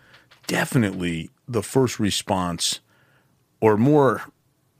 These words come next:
I'm embarrassed to say, the first reaction was anger based on the fact that my old agency, many of my people who are still there, who's still doing the job, um,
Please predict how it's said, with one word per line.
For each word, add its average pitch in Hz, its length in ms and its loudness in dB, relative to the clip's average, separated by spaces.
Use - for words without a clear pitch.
I'm 117 100 2
embarrassed 113 520 0
to 107 60 -2
say, 120 200 4
the 95 80 -2
first 147 260 0
reaction 95 480 0
was 95 220 -2
anger 120 400 2
based 113 340 0
on 123 100 0
the 107 80 -2
fact 113 320 -2
that 101 220 0
my 110 460 0
old 127 280 0
agency, 120 800 -2
many 135 440 4
of 110 120 2
my 107 200 0
people 101 480 0
who 98 180 0
are 92 60 -2
still 123 360 0
there, 113 540 2
who's 104 160 -4
still - 240 0
doing 120 340 2
the 98 80 0
job, 101 640 -6
um, 95 400 -2